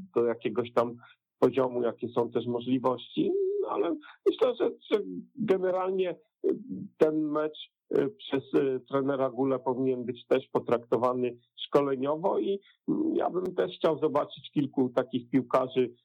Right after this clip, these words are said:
którzy mniej grali, zobaczyć, w jakiej są formie, a tym,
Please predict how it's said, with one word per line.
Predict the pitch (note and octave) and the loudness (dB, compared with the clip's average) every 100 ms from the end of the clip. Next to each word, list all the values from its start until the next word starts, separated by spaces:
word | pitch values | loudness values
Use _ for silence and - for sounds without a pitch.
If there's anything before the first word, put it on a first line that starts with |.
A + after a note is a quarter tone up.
| _ | _
którzy | - B2 A#2 | 0 0 0
mniej | A#2 D3+ C3 | -2 -2 0
grali, | A2+ B2+ B2 B2+ C#3 D3 - _ - | 0 0 0 -2 -2 -4 -8 _ -2
zobaczyć, | A2+ B2+ A#2+ B2 A#2+ | 2 2 0 -4 0
w | |
jakiej | C3 - C#3 | 0 0 0
są | D3+ C#3 D3 | 0 0 2
formie, | D3+ D#3+ E3+ E3+ | 2 0 0 0
a | D#3 | -2
tym, | - E3 D#3 | 0 0 0